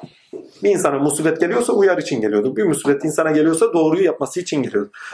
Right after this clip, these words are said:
Bir insana musibet geliyorsa takdirler daha iyiye taşınsın diye geliyordu. Bir insana musibet geliyorsa imtihan bağlamında, belalar bağlamında takdirler kendindeki olanın açığa çıkması için. Bir insana musibet geliyorsa takdirler liyakati için geliyor.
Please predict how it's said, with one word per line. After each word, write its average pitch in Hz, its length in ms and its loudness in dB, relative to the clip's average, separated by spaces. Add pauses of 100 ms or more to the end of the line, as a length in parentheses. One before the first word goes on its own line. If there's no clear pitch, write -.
(160)
Bir 254 120 4
insana 156 300 0
musibet 123 380 -2
geliyorsa 135 380 2
takdirler 160 500 -2
daha 208 240 0
iyiye 202 240 0
taşınsın - 480 -6
diye 117 140 -6
geliyordu. - 300 -12 (420)
Bir 233 60 0
insana 220 380 2
musibet 156 400 0
geliyorsa 139 280 2
imtihan 127 380 0
bağlamında, 131 480 0
belalar 127 400 2
bağlamında 127 400 0
takdirler 147 640 0 (320)
kendindeki 165 640 2
olanın 160 540 0 (220)
açığa 190 320 0
çıkması 151 360 -2
için. 104 300 -8 (280)
Bir 262 140 4
insana 196 300 2
musibet 143 400 0
geliyorsa 139 440 2
takdirler 175 540 0
liyakati 135 500 0
için 165 280 0
geliyor. - 220 -6